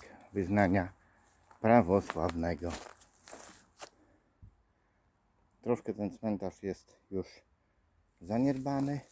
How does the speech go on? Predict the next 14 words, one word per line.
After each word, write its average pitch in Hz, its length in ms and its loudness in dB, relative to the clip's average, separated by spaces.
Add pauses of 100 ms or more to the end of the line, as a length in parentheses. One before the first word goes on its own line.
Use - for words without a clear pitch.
(1040)
troszkę 107 400 -2
jest 80 120 0
zapuszczony, 139 800 0 (2750)
ale 123 200 0
niektóre 131 400 2
nawet 104 260 0
stare 107 420 4 (160)
nagrobki 104 600 2 (720)
są. 117 380 6 (3250)
O, 120 80 -4
tutaj 92 300 2
zmarł 98 320 0
pan 95 320 0 (800)
Misiak 127 520 4